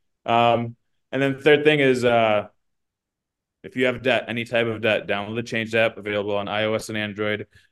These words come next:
Um, you can Google Changed, uh, debt payoff or, or anything like that. You'll be, you'll be able to find us, and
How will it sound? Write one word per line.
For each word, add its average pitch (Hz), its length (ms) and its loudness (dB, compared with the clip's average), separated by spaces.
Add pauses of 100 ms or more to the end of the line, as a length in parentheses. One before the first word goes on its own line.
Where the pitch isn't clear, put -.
(140)
Um, 98 540 -4 (220)
you 107 160 -12
can 110 140 -4
Google 117 320 0
Changed, 120 720 -4 (100)
uh, 104 340 0
debt 110 340 -4
payoff 113 500 -2
or, 98 220 -2
or 104 160 -4
anything 113 240 -6
like 107 180 -6
that. 104 320 0 (340)
You'll 107 220 0
be, 101 100 -8
you'll 104 120 -2
be 104 80 0
able 101 160 0
to 98 100 -4
find 101 260 -4
us, 98 220 -4
and 98 280 -6